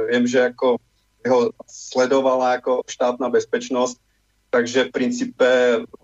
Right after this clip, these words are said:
v jeho kontexte tak som sa dostal ako tiež na určitú, určitú ako úroveň ako hodnotenia.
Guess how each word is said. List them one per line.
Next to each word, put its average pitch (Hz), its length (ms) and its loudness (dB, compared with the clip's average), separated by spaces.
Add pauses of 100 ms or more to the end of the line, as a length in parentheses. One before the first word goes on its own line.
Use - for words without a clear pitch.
(680)
v 127 80 4
jeho 139 160 0
kontexte 127 580 -6
tak 127 300 -6
som 123 160 -8
sa 123 160 -2
dostal 120 480 -2
ako 120 260 0
tiež 123 300 -6
na 117 160 -2
určitú, 123 640 -4
určitú 123 320 -4
ako 120 260 0 (140)
úroveň 120 400 2
ako 120 260 0
hodnotenia. 123 680 0